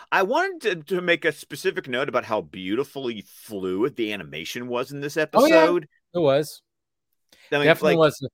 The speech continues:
Speaker 2: The animation was strong, but it was, uh, a little more cartoony than maybe, you know,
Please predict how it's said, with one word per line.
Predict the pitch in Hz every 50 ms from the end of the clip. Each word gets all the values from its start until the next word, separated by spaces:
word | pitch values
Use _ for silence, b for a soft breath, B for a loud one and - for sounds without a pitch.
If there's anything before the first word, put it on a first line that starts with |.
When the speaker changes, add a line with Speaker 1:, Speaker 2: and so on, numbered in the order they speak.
| B B B B
Speaker 2:
The | 147 170
animation | 202 214 214 214 220 202 - 214 196
was | 190 -
strong, | - - 170 160 165 165 170 185 196 180 B B B B B B _
but | - 160 170 165 175 - -
it | 180 170
was, | 156 156 156 147 131 - - -
uh, | 160 147 143 143 143
a | 139
little | 139 156 156 160
more | 156 151 151 147
cartoony | - - 156 147 139 - - 151 156 151 151 151 151 147 127
than | 131 127 123 120
maybe, | 123 123 127 120 123 123 120 120 120 117 110 101
you | 113 113 113
know, | 110 107 104 107 107